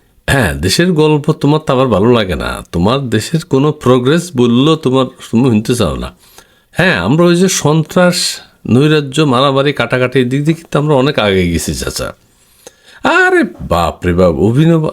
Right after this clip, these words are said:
তুমি কোনো কথা কই না, চাচা। অভিনব, অভিনব কায়দা সব।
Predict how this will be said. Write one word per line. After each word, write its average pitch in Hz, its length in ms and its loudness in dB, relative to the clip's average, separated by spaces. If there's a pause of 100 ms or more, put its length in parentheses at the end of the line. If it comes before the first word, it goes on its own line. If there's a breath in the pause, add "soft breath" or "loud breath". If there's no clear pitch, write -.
(160)
তুমি 147 200 4
কোনো 156 260 0
কথা 135 260 -2
কই 104 180 -2
না, 98 120 -2
চাচা। 80 280 -6
অভিনব, 139 800 2
অভিনব 110 640 0
কায়দা 71 320 -2
সব। - 200 -8